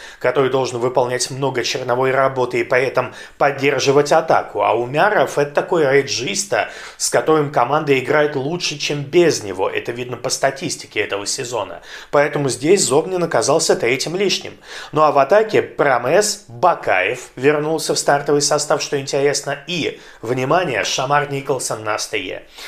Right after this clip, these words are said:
Не Соболев, именно Николсон. Интересный ход, который во многом оказался успешным. И хотелось бы отметить, что последнее время ямаец зажигает по полной программе,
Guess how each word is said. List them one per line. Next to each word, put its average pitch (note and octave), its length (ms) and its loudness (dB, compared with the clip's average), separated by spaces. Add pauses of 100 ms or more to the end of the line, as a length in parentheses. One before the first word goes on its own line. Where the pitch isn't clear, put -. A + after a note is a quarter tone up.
(200)
Не C#3 220 0
Соболев, F#3 720 2
именно A2 600 -4
Николсон. B2+ 640 -8 (440)
Интересный D#3 680 4
ход, A#3+ 340 2 (260)
который G3+ 300 6
во C3+ 180 4
многом F3 340 0
оказался A2+ 340 0 (300)
успешным. G3+ 800 -4
И C#3+ 160 -2
хотелось C#3 460 0
бы B2 120 2
отметить, E3+ 400 -2
что A2+ 380 2 (180)
последнее F#3+ 480 0
время C3 300 2
ямаец A2+ 760 -2
зажигает A#2+ 640 2
по B2 100 4
полной A#2+ 340 -2
программе, C#3+ 640 0